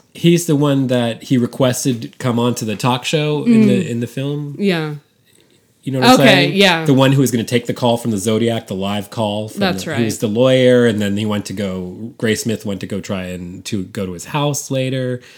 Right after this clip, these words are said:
Speaker 1: And that's where they got the tip from his housekeeper that she had talked to him on, on
Speaker 2: On
Speaker 1: this
Speaker 2: his
Speaker 1: killer's
Speaker 2: birthday.
Speaker 1: birthday. That's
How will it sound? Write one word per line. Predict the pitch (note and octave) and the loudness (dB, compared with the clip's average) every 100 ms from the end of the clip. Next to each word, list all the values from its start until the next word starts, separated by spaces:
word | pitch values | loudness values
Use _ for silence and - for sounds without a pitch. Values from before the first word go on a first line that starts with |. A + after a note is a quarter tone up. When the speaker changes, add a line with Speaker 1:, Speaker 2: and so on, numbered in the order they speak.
| - - _ _ | -20 -20 _ _
Speaker 1:
And | G#2+ G2+ G2 | -6 -4 -2
that's | G#2+ A#2 - | -2 -2 0
where | B2 | 0
they | A2 | 0
got | A2 G#2+ | -2 -6
the | - | -8
tip | - C#3 C3 | -2 -2 -2
from | - - A#2+ G#2 F#2+ G2 - _ | -10 -6 -2 -2 -2 -6 -10 _
his | B2 - | -4 0
housekeeper | C3 D3 - E3+ E3 E3+ D#3+ | 0 0 0 -2 0 0 0
that | G#2+ - | -4 -6
she | - B2+ | -2 0
had | A#2+ - | 0 -4
talked | - B2+ C3 | -2 -2 -2
to | D3 | -2
him | C3+ | 0
on, | A2 A#2 G#2+ - _ - | 0 -2 -4 -8 _ -6
on | B2+ | 2
Speaker 2:
On | A3 | 4
Speaker 1:
this | A3+ | 4
Speaker 2:
his | F#3 | 2
Speaker 1:
killer's | - C3+ A#2+ | 2 4 4
Speaker 2:
birthday. | F#2+ | 2
Speaker 1:
birthday. | A#2 C3 - E3+ F3 | 2 2 4 2 4
That's | F3+ E3 | 2 0